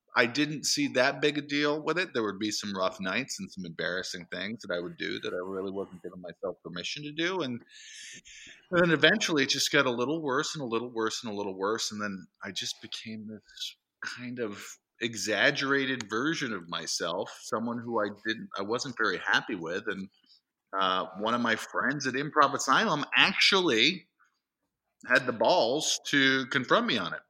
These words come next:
I don't know if he wants me talking about this, but uh, my friend, uh, asked me out for lunch, gave me a big hug before lunch, which was a little weird, and then, uh, confronted me, and I sort of bl-,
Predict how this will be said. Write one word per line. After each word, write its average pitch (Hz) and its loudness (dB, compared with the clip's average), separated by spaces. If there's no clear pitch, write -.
I 101 0
don't 110 -4
know 87 -6
if 85 -10
he 98 -6
wants 85 -10
me 85 -10
talking 82 -8
about 78 -4
this, - -4
but 90 0
uh, 104 6
my 104 0
friend, 120 4
uh, 117 10
asked - 2
me 135 2
out 127 0
for 120 4
lunch, 131 2
gave 113 0
me 123 2
a 117 2
big 117 2
hug 117 4
before 113 -2
lunch, 123 -4
which 117 -8
was 98 -10
a 95 -8
little 85 -6
weird, 82 -4
and 113 2
then, 123 2
uh, 120 2
confronted 107 0
me, 131 0
and 151 -2
I 113 0
sort 101 -2
of 90 -4
bl-, 110 -4